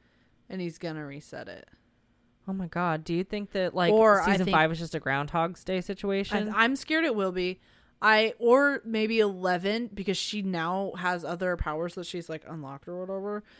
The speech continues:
Speaker 1: She can turn back time. Like, maybe they lose and she can do that, or maybe it's like,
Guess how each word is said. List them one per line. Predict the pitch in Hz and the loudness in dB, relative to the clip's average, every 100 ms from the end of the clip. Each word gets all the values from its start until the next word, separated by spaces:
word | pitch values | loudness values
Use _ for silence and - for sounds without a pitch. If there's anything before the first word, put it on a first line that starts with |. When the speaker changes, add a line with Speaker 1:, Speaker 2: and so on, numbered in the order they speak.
| - _ | -20 _
Speaker 1:
She | - - 214 214 208 208 131 | -8 -2 0 0 -2 -4 -8
can | - 202 180 | -4 -4 -4
turn | 175 156 | -6 -6
back | 143 101 | -8 -10
time. | - 165 98 73 - _ - | -14 -16 -16 -18 -20 _ -10
Like, | 185 190 | -6 -4
maybe | 190 185 196 | 0 0 -2
they | 175 160 170 170 | -6 -2 -2 -2
lose | 196 208 233 262 294 294 - - _ _ _ _ _ _ _ _ _ - | -2 0 0 0 -2 -6 -14 -16 _ _ _ _ _ _ _ _ _ -4
and | 214 202 196 185 180 - | -2 0 -2 -4 -6 -6
she | - - 214 | -8 -6 -6
can | 214 220 | -4 -2
do | 226 | -2
that, | 226 233 254 269 | 0 2 2 0
or | - 180 175 170 | -4 -4 -2 -2
maybe | 180 175 170 175 165 | -2 -4 -2 -2 -2
it's | 156 - | -6 -4
like, | 170 160 - - | -4 -4 -6 -16